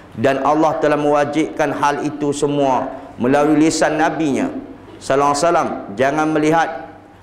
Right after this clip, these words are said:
kepada kitab catatan perang Siffin dan perang Jamal, peristiwa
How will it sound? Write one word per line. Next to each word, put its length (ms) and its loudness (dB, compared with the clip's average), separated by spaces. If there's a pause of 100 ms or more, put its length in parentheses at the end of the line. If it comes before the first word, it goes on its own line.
kepada 400 0
kitab 480 -2
catatan 640 -2
perang 400 0
Siffin 880 -2 (240)
dan 320 2
perang 240 0
Jamal, 720 -2 (400)
peristiwa 480 2